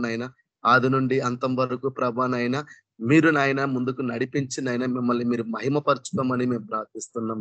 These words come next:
తండ్రి. అలా ఈ దినం మిమ్మల్ని మహిమపరచుటకు మీరే మాకు సహాయం దయచేయమని ప్రార్థిస్తున్నాం తండ్రి, గొప్ప దేవ. ఇదిగో తండ్రి, ఇదిగో దేవా నాయన, మీరే నాయన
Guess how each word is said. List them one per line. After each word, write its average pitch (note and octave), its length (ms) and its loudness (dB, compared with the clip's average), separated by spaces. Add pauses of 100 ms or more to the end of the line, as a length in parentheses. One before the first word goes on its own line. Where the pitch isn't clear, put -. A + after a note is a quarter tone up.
(100)
తండ్రి. A2+ 280 -2 (480)
అలా B2 220 6
ఈ - 100 6
దినం C3+ 280 4
మిమ్మల్ని B2 280 2
మహిమపరచుటకు B2 920 0
మీరే B2+ 160 4 (100)
మాకు - 160 -2 (100)
సహాయం A#2 320 0 (120)
దయచేయమని B2 680 -2
ప్రార్థిస్తున్నాం A#2 680 -4 (100)
తండ్రి, A2 260 -4 (100)
గొప్ప A#2 280 -2
దేవ. A2+ 180 2 (640)
ఇదిగో B2 220 6 (140)
తండ్రి, B2 300 4 (420)
ఇదిగో B2+ 260 6
దేవా B2+ 360 4 (100)
నాయన, B2+ 220 2 (120)
మీరే C#3 280 6
నాయన C3 180 0